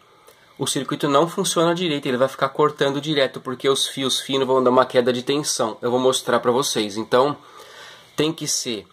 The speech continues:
fio grosso, as trilhas lá tem que ser reforçada e a saída também tem que ser bem conectado, firme, pra o negócio funcionar. Eu vou mostrar pra vocês agora. Enquanto isso tá carregando, depois a gente vai fazer os ajustes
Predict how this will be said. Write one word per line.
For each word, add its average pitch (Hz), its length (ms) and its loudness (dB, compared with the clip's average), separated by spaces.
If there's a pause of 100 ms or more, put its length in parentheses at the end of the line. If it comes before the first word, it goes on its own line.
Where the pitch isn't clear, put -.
(240)
fio - 260 -4
grosso, 117 720 2 (460)
as 120 180 -2
trilhas 127 380 -2
lá 113 160 4
tem 113 160 -6
que 113 100 -8
ser - 180 -6
reforçada 117 800 0
e 139 160 0
a 139 60 2
saída 127 360 -2
também 143 320 0
tem 139 100 -10
que - 80 -4
ser 170 140 0
bem 135 300 -2
conectado, 185 680 0
firme, 135 560 -2 (380)
pra 156 400 4
o - 100 -10
negócio 147 340 2
funcionar. 165 560 -2 (400)
Eu 110 80 -2
vou 117 80 4
mostrar 131 360 2
pra 131 100 -2
vocês 127 340 0
agora. 143 460 0 (340)
Enquanto 180 440 2
isso 143 200 -4
tá 131 140 4
carregando, 143 540 -2
depois 151 260 -2
a 147 40 -6
gente 147 120 -4
vai 147 80 2
fazer 143 240 -4
os 139 160 -2
ajustes 135 640 -2